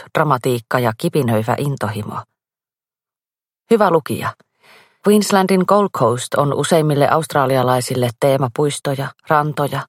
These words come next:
lomaa ja hauskanpitoa, paitsi tietysti heille, jotka asuvat siellä.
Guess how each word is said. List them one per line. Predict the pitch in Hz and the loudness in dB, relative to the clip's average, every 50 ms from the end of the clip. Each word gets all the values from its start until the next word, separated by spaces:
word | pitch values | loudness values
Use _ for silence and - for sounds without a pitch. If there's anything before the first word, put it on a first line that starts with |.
| _ _ - | _ _ 0
lomaa | 156 160 170 165 147 135 131 | 0 2 4 4 2 2 2
ja | 135 139 | 0 0
hauskanpitoa, | 135 151 160 156 - - - 120 120 123 117 113 - 95 87 - - - _ _ _ _ _ _ _ _ _ _ _ _ _ - | -2 -2 -2 -4 -4 -4 -4 -4 -4 -6 -8 -6 -6 -6 -6 -6 -8 -10 _ _ _ _ _ _ _ _ _ _ _ _ _ -2
paitsi | 135 127 127 - 139 | 0 0 0 -2 -2
tietysti | 120 143 135 127 135 - - 156 127 | 0 0 0 0 -2 -2 -2 -2 0
heille, | 139 143 143 131 123 110 131 | 0 0 0 0 0 -2 -2
jotka | 123 117 - - 123 | -2 -4 -2 -2 -2
asuvat | 123 135 - 156 - - - - | 0 0 -4 -6 -6 -6 -10 -10
siellä. | - - - - - - - | -10 -10 -10 -12 -12 -14 -14